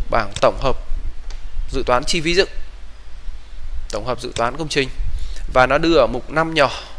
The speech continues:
Đấy, là chi phí khác, bao gồm có chi phí hạng mục chung.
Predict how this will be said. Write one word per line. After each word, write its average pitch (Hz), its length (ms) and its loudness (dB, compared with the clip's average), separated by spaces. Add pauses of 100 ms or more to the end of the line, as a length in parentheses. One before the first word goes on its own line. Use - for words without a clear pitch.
(1300)
Đấy, 107 160 -8
là 113 180 0
chi 151 160 -8
phí 147 120 -6
khác, 196 280 -2 (720)
bao 135 180 4
gồm 127 240 -2
có 123 80 -4
chi 139 140 0
phí 165 100 0
hạng 113 140 0
mục 110 120 -2
chung. 151 180 -2